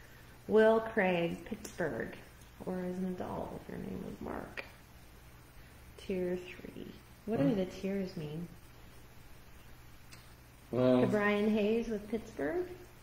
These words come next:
Speaker 1: rookie.
Speaker 2: I think in other cards it means, like, in
Speaker 1: What is
Speaker 2: football,
Speaker 1: this?
Speaker 2: it's, like, a more rare.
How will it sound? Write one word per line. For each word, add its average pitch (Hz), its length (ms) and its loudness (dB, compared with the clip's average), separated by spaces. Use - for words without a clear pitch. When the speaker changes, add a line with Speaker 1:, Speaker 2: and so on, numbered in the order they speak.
Speaker 1:
rookie. 131 360 -6
Speaker 2:
I 160 40 -6
think 156 200 -2
in 104 160 2
other 107 220 4
cards 113 680 2
it 95 140 4
means, 95 420 0
like, 95 140 4
in 92 100 0
Speaker 1:
What 104 80 -2
is - 40 -4
Speaker 2:
football, 98 340 6
Speaker 1:
this? 90 120 8
Speaker 2:
it's, - 440 -12
like, 90 180 -4
a 92 60 0
more 95 260 4
rare. 92 520 4